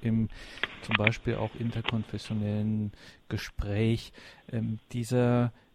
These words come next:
Engel, sagen wir mal, Kult in ganz klassischen Sprachgebrauch der Theologie, die Engelverehrung,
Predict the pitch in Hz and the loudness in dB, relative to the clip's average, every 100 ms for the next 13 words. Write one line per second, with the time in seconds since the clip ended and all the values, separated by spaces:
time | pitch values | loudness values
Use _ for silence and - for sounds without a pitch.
0 | _ 113 117 117 120 120 117 - _ - | _ 0 4 4 4 2 0 -6 _ -10
1 | 104 117 104 - - 139 139 - 123 113 | -4 -2 -2 -4 2 4 2 2 0 0
2 | 107 - 117 - - 123 - - 131 - | -2 0 0 0 -2 -2 -2 -4 -4 -2
3 | 113 - - 113 - - 113 107 107 117 | -4 -4 -6 -4 -4 -4 -2 -2 -4 -4
4 | 113 113 120 110 - - 113 117 123 127 | -2 0 -2 -2 -6 -6 -2 -2 0 -2